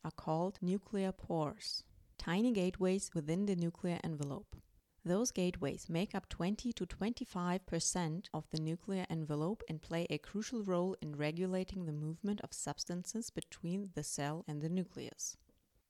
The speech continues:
Small molecules can pass through the nuclear pores by simple diffusion.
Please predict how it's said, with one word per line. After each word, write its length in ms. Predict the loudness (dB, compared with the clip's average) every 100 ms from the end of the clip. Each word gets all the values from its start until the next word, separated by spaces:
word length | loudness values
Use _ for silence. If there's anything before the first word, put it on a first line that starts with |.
| _ _
Small 380 | -6 2 4 6
molecules 640 | 6 4 2 4 4 4 0
can 160 | -2
pass 260 | 0 0 0
through 400 | -4 0 2 0 0
the 80 | 0
nuclear 460 | 0 0 0 -2
pores 640 | -2 -6 -6 -8 -10 -8 -4
by 80 |
simple 380 | -2 0 0 0
diffusion. 580 | -2 -4 0 0 -2